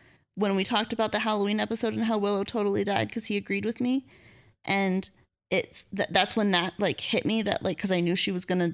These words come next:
perform this spell later on in the season. And I was, I, like, so I've been thinking that this whole time,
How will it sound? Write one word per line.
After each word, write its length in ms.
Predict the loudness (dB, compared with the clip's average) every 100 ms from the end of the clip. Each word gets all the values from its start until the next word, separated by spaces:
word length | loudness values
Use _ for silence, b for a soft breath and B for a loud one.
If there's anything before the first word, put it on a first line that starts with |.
| -2
perform 360 | -4 0 0
this 140 | 0 0
spell 360 | -2 0 0
later 260 | 2 0 0
on 120 | 0
in 100 | 0
the 60 | 0
season. 540 | -2 -4 -2 0 0 -2 B B B B _
And 200 | 0 2 2
I 120 | 0
was, 160 | 0 0
I, 160 | -2 -2 -2
like, 200 | -4 -2
so 120 | 0
I've 80 | 2
been 140 | 2
thinking 280 | 0 0 0
that 200 | 0 -2
this 120 | -6
whole 180 | -4 -4
time, 420 | -2 -2 0 -2